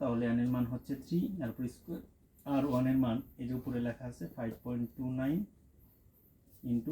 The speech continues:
ten to the power minus eleven meter। এখন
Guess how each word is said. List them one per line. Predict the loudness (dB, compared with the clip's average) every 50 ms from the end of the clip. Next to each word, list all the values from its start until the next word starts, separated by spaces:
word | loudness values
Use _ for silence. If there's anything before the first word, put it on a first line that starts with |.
| -4 -4
ten | -2 -2 0 0 -2
to | -2 -4
the | -4 -4 -2
power | -2 -2 -2 -2 -2
minus | -2 -2 -2 -2 -4 -4 -6 -8 -6 -4
eleven | -2 -2 -2 -4 -6 -8 -10 -14 -16 -6 0 2
meter। | 4 4 4 2 -4 -6 -8 -16 -20 -20 -20 -20 -20 -20 -20 -20 -20 -20 -20 -18 -16 -16 -16 -18 -20 -20 _ -20 -20 -20 -20 _ -12 -8
এখন | -4 -2 -2